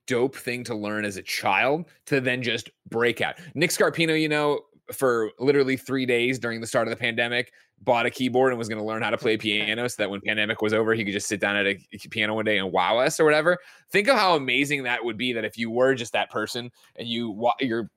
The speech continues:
thirty some years old, you know, you show up to some party to meet some people and you see a Rubik's Cube over on the shelf and you're like, "Oh man, that's funny." You just go, "Pa, pa, pa, pa, pa," and done it and put it down. They're like, "Holy shit. You seem so well-rounded, but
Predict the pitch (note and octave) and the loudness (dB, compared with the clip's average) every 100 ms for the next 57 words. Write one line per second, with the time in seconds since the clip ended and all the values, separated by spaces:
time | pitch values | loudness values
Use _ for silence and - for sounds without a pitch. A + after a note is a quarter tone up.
0 | - - C#3+ D3+ D3+ C#3+ C#3 C3 B2 C#3 | -8 2 4 4 4 0 0 0 4 6
1 | C#3 C3+ - - - A#2 A2+ G2+ G2 - | 6 4 0 -14 -8 -4 -2 -2 0 2
2 | C#3+ C3 C#3 - B2+ B2 C3 C3+ B2+ B2 | 2 2 -2 -4 -2 2 4 4 0 -2
3 | B2+ C#3 C#3+ B2+ B2 A2+ C3+ B2 A2+ A#2+ | -6 -4 -2 -2 -4 -4 2 2 2 -2
4 | B2+ C3 B2 B2 A#2+ A#2 A2+ A2 A#2+ A2 | -4 -2 2 4 2 0 -2 -4 0 0
5 | A#2 A2+ A2+ F3 D#3+ D3+ D3 - A#2 A2 | 2 -2 -2 -2 0 0 -2 -4 -6 -6
6 | G#2+ - - - - - - - F#2+ - | -8 -8 -10 -10 -8 -6 -6 -6 -6 -2
7 | A#2+ A2+ A#2 B2 A#2+ G#2+ C3 A#2 G2+ A2 | -2 -2 -2 0 -2 -2 -2 0 0 -2
8 | C3+ A2 G2+ C#3 C#3 A#2 F#2 - - C3 | -2 -4 -4 0 0 0 -8 -10 -4 0
9 | G#2+ - _ _ A2 A#2 D#3+ D3+ C3 C#3+ | 0 -2 _ _ -6 -4 -2 -2 0 4
10 | C3+ C3 B2 A#2+ A#2+ C3+ G#2 F#2 | 6 6 4 2 0 -2 -2 -4